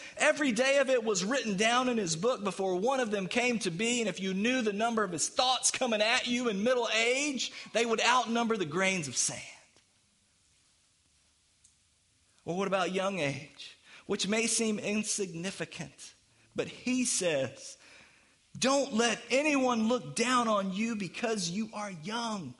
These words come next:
but you set an example in love, faith, purity." And we get to see that very thing this morning,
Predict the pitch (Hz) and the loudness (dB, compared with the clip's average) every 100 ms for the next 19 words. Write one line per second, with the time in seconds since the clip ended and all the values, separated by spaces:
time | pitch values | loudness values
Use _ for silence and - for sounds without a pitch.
0 | - - - - 226 208 - - 262 254 | -20 -20 -12 -4 -2 0 0 0 -2 0
1 | 247 202 143 123 220 226 160 - - _ | 0 -2 -2 -4 -2 -4 -6 -16 -20 _
2 | _ _ - _ 151 143 180 226 214 156 | _ _ -20 _ -8 -4 -2 0 0 -4
3 | - 226 214 - - 254 254 240 196 147 | -8 -8 -8 -10 -6 -4 -2 -2 -4 -8
4 | - _ _ _ _ _ _ _ - - | -20 _ _ _ _ _ _ _ -20 -20
5 | _ _ _ _ _ _ _ _ _ _ | _ _ _ _ _ _ _ _ _ _
6 | - _ _ _ _ _ _ _ _ _ | -20 _ _ _ _ _ _ _ _ _
7 | _ _ _ _ _ _ _ _ 123 123 | _ _ _ _ _ _ _ _ -6 -4
8 | 135 190 180 165 120 - 160 156 127 113 | -2 -2 -2 -6 -4 -4 -2 -2 -2 -4
9 | 117 147 160 156 147 - 147 151 156 156 | -4 -2 -2 -6 -8 -10 -8 -8 -12 -14
10 | - _ _ _ _ - 117 139 - 123 | -18 _ _ _ _ -18 -6 -6 -4 -6
11 | 120 - | -8 -12